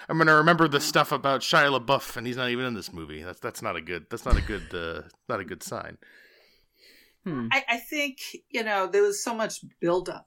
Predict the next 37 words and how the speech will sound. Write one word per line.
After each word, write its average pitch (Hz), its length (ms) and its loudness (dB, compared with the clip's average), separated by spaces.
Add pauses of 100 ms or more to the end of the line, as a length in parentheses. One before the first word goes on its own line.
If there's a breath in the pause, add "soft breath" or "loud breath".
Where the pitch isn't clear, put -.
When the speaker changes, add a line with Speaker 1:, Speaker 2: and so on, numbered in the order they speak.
(160)
Speaker 2:
right? 156 260 -6
It's 170 180 -14
like, 170 280 -6 (320)
like 180 160 -4
I 190 100 0
was 175 100 -8
saying, 202 240 -4
I 196 80 -4
was 208 280 -2
all, 170 540 -2 (340)
all 220 220 4
into 180 340 0
this 147 220 -8
thing. 143 220 -10
It 135 120 -12
looked 202 280 -4
great, 190 560 -8
you 170 80 -8
know, 151 420 -8 (400 soft breath)
I 151 60 -12
liked 165 420 -4
what 180 180 -4
was 175 200 -2
happening, 170 880 -6 (460)
but 165 300 -2
then 170 320 -4
it 190 120 -2
just, 208 400 -6 (100)
it, 202 180 2 (220)
it 185 140 -6 (180)
went 202 260 -6
flat, 160 880 -4 (320)
you 202 100 2
know, 185 240 0
and 185 160 -6
it's 196 200 -10
like, 196 240 -2